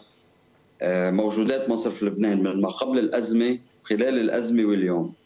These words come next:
بنلاحظ إنه قبل الأزمة مصرف لبنان كان عنده بحدود ثلاثة وثلاثين، بين ثلاثين وثلاثين مليار دولار. وقت اللي وقعت الأزمة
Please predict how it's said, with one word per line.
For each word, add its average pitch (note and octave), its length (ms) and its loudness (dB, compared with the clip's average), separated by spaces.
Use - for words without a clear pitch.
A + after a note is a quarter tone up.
بنلاحظ G#2+ 600 0
إنه G#2+ 440 2
قبل E3+ 200 0
الأزمة D3 380 2
مصرف D#3+ 400 0
لبنان C3+ 320 0
كان A#2+ 160 -2
عنده B2 340 0
بحدود A2+ 560 -2
ثلاثة B2+ 200 0
وثلاثين، B2 680 0
بين B2 220 0
ثلاثين A#2+ 580 0
وثلاثين A#2 800 -2
مليار A2 360 2
دولار. F#2 400 -2
وقت B2 260 0
اللي B2 120 4
وقعت C#3+ 360 0
الأزمة B2+ 600 0